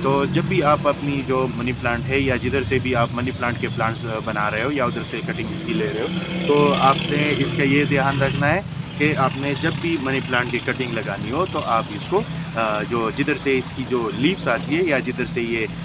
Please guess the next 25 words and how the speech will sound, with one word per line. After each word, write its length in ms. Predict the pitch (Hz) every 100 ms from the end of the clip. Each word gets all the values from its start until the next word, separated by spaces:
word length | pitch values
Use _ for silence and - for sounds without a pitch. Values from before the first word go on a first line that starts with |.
| -
अ, 80 | 113
जो 340 | 107 110 107 107
दरमियान 360 | 117 120 139 156
का 260 | 143 139
हिस्सा 260 | 120 - 113
है 360 | 123 147 170 143
इधर 180 | 160
से 140 | 170 131
आप 180 | 107 -
बिल्कुल 300 | 147 170 147
ना 160 | 139
काटा 300 | - 135 139
करें। 240 | 135 147 160 - - 120
ये 80 | 123
जो 140 | 113
लीव्स 280 | 120 170 -
जिधर 220 | 139 135
से 140 | -
आता 280 | 120 110 113
है 220 | 113 156
इसकी 260 | 165 151 147
जो 140 | 139
पत्ते 300 | 107 107 110
निकलते 360 | 117 113 107 107
हैं 200 | 110